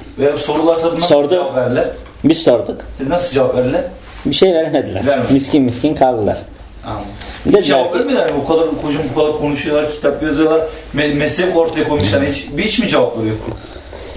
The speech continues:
Speaker 1: Yani
Speaker 2: Bu
Speaker 1: batıl da olsa veya zayıf olsa cevapları yok mu yani bu soruya?
Speaker 2: Vallahi batıl da olsa şey olsa şöyle, şu türlü, e, cevapları var.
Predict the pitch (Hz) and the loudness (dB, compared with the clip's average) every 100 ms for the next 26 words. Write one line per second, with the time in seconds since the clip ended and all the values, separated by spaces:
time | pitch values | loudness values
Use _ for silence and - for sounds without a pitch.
0 | - 50 58 - - 120 127 127 147 143 | -12 -10 -10 -12 -6 -2 2 4 2 2
1 | 180 156 143 139 139 135 131 131 135 143 | 0 2 2 2 2 2 2 2 2 0
2 | 117 - 127 143 139 165 214 240 - 92 | -4 -4 0 0 0 0 0 0 -2 -2
3 | - 110 - - 95 - - 127 147 196 | -6 -8 -10 -12 -12 -14 0 4 4 4
4 | 180 175 156 160 202 180 170 160 - 185 | 0 2 2 2 2 4 2 0 2 4
5 | 165 151 202 185 160 - 208 208 165 160 | 4 0 0 2 0 0 -4 0 2 2
6 | 101 127 120 107 131 113 117 120 175 | 4 2 2 2 2 4 2 2 0